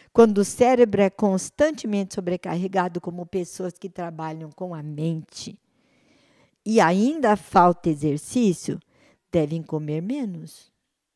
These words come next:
Comer bastante. Uma pessoa que trabalha muito com o cérebro e não faz exercício, ela tá quebrando a máquina. Aí ela deve curar, consertar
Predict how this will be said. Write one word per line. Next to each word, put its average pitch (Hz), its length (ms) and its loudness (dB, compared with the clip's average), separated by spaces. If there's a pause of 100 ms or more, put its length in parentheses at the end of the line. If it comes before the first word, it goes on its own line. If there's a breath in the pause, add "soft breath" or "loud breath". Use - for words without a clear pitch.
(440)
Comer 170 280 2
bastante. 233 720 -2
Uma 151 160 -8
pessoa 170 400 -4
que 208 140 -14
trabalha 165 420 -4
muito 208 320 -6
com 247 80 -6
o 262 100 -2
cérebro 165 520 -6
e 165 100 -4
não 156 180 -8
faz 190 360 -4
exercício, 170 640 -8
ela 190 160 -6
tá 202 160 -8
quebrando 180 520 -8
a 302 60 -10
máquina. 143 480 -12 (1040 soft breath)
Aí 175 220 0
ela 170 160 0
deve 151 320 -6
curar, 165 540 0
consertar 165 840 -8